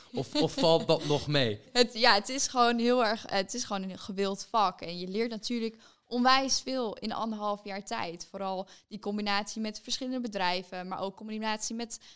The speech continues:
Speaker 2: eh, de, eh, masterclasses en persoonlijk leiderschap. Dus ja, je maakt wel echt een ontwikkelslag mee van anderhalf jaar. Dus dat staat wel voor iets als je straks klaar bent. Ik bedoel,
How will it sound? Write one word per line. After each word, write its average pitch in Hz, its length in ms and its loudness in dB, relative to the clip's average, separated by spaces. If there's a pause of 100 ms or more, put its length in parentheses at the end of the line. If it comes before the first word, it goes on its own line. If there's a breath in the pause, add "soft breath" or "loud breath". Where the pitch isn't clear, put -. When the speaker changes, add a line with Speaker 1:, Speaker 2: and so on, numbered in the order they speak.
(200 loud breath)
Speaker 2:
eh, 226 220 -2 (100)
de, 226 460 -2
eh, 214 120 -6 (360)
masterclasses 185 640 -10
en 190 160 -10
persoonlijk 226 400 -6
leiderschap. 180 760 -6 (300 soft breath)
Dus 185 240 -8
ja, 196 140 2
je 196 120 0
maakt 190 200 -4
wel 208 160 0
echt - 200 -4
een 202 60 -10
ontwikkelslag 196 840 -6
mee 180 320 -6
van 202 180 -8
anderhalf 208 480 -6
jaar. - 320 -10 (160)
Dus 185 280 -16
dat - 360 -10 (240 soft breath)
staat 214 340 0
wel 202 240 0
voor - 180 -12
iets 180 240 -12
als 185 140 -10
je 165 80 -2
straks - 220 -8
klaar 202 320 -2
bent. 165 280 -12
Ik - 120 -20
bedoel, 180 360 -20